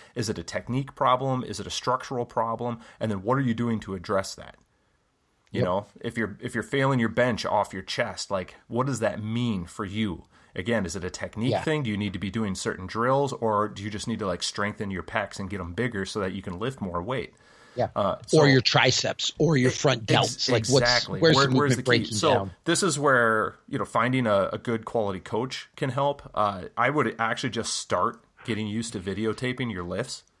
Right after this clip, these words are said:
Speaker 1: You know, you're gonna set up and do a, a set up bench, set your camera up, videotape, and then watch that set and say, "Okay, where am I weak?" And then when you're choosing your accessory exercises, those are the things that you're trying to attack.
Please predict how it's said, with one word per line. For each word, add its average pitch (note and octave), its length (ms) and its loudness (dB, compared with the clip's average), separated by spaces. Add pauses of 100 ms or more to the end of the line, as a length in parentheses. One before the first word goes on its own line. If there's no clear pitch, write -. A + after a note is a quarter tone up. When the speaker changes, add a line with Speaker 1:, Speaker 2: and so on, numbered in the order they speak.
(100)
Speaker 1:
You A2 80 0
know, G2+ 40 0
you're G#2 80 -2
gonna A2 120 -4
set G#2 220 0
up A2+ 160 0
and G2 100 -4
do A2+ 140 0
a, F#2 200 0
a - 40 -6
set A2 220 0
up F#2 160 -4
bench, G#2+ 360 -6 (360)
set - 240 0
your - 100 -8
camera A#2 420 2
up, C3+ 160 -4
videotape, A#2 680 -2
and G#2 140 -4
then G2 320 -2
watch - 420 -6
that G#2+ 220 -4
set - 320 0
and G2 160 -8
say, G2+ 160 -4
"Okay, G#2 360 -4
where A2+ 500 0
am A#2 100 2
I G2 120 0
weak?" A2 340 -8 (340)
And A#2+ 140 2
then B2+ 140 2
when C3 100 2
you're B2+ 100 2
choosing B2+ 340 -2
your A2 120 0
accessory G2+ 500 -2
exercises, G2 640 -10
those B2 280 2
are A#2 80 2
the F#2+ 100 -4
things G2 240 -4
that G2 80 -10
you're F#2 100 -12
trying G2 280 -4
to E2+ 100 -8
attack. - 440 -10